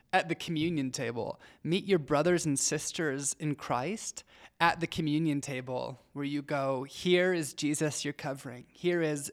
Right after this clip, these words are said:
Jesus, your daily bread and nourishment. Here is the opportunity to take in the nature of Jesus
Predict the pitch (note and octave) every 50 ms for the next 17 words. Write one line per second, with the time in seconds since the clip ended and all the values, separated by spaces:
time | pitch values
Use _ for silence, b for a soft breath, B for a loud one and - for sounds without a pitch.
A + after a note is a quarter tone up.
0 | - _ _ - C#3+ - D3+ D3+ D3+ D3 - D#3 C3 C3+ C#3+ - - - D#3 C#3+
1 | C#3+ C#3 B2+ - C#3+ C3+ C#3+ D#3 D#3 D3+ D3 C#3+ C3 - C#3+ C#3 C3+ C3+ C3+ C3
2 | C3 C3 - C3 - B B B B B B B B B B D3 D#3 D#3 C#3+ C3+
3 | C3+ D3 C#3+ - - - C3 - - C3 D3 E3+ F3 E3+ - - C#3+ C3 D3+ C#3+
4 | C3 - D3 C#3 - D#3+ D3 C3+ B2 C#3 C3 - - C#3+ C3+ - D#3+ D3+ D3+ C#3+
5 | B2 B2 B2 C#3+ C#3+ - b b b b b b b b b D3 D3+ D3 D3 C#3+
6 | C#3+ D3 D#3+ D#3 - - - D#3 C3+ B2+ B2 C3 C3 - b b b b b b
7 | b D3+ D3 C3+ B2+ - C#3 C#3 C#3+ D3 C3 C#3 A#2+ A#2+ A#2+ - -